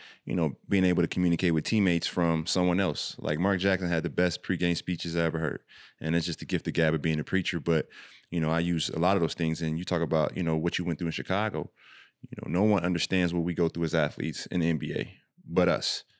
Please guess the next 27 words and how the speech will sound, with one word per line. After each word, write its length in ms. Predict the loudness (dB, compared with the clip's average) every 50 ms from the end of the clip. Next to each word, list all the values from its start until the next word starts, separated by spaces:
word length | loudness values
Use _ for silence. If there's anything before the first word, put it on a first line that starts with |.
| _ _ -8
And 160 | -8 -6 -6
so, 340 | -2 0 2 2 2 0 0 -2
you 120 | -4 -2
know, 140 | -2 0 0
we 180 | 2 2 2 2
have 240 | 4 2 2 0
to 100 | -2 -4
continue 500 | -2 -2 -4 -2 0 0 2 2 0 -2
to 320 | -4 0 2 2 2 2 2
have 220 | 0 0 0 0
those 120 | 0 -2 0
dialogues. 540 | 0 0 2 2 2 0 0 -2 -2 -6
We 60 | -8 -2
talk 160 | 0 0 2
about 200 | 4 4 2 2
this 180 | 0 -2 0 0
in 40 | 2
the 80 | 4
union. 400 | 4 4 4 4 2 0 -2 -4
And 160 | -6 -6 -6
so 200 | -2 0 0 2
just 180 | 2 2 0 2
using 300 | 2 2 2 2 2 2
those 180 | 2 2 2 2
hardships 640 | 4 4 4 4 2 2 2 2 0 0 -2 -8 -10 -12 -18 -18 -18 -20 -18 _
can 180 | -2 0 0 4
really 420 | 4 4 4 4 2 2 0 -4